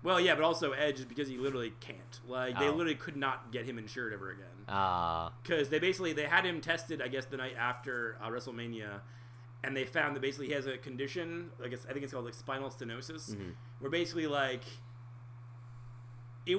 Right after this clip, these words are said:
Speaker 1: it could happen at any time. I mean, it could happen in his regular life, too, but, like, if he takes a solid enough hit and follows,
Speaker 2: Mm-hmm.
Speaker 1: he could at any point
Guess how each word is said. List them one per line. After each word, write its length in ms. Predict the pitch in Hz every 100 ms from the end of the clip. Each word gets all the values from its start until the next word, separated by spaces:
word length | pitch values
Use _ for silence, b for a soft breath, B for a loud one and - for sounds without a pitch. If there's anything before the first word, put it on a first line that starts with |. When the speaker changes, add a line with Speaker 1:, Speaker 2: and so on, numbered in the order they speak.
| 196
Speaker 1:
it 140 | - 196
could 100 | 220
happen 200 | 220 208
at 300 | 208 - 147
any 180 | 160 175
time. 460 | 160 143 151 160 143 123
I 40 |
mean, 80 | 170
it 40 |
could 100 | 180
happen 180 | 202 202
in 60 | 156
his 60 | 127
regular 220 | 143 123
life, 200 | 113 110
too, 260 | - 127 101
but, 100 | 139
like, 180 | 139 127 - B B B B -
if 120 | 151
he 80 | 156
takes 220 | 190 190
a 60 | 165
solid 360 | - 170 160
enough 180 | 151 151
hit 240 | - 165 190 - -
and 160 | 127
follows, 680 | 117 139 135 165 185 - -
Speaker 2:
Mm-hmm. 140 | 95 87 - -
Speaker 1:
he 80 |
could 120 | 175 175
at 60 |
any 200 | 156 160
point 340 | 131 151 156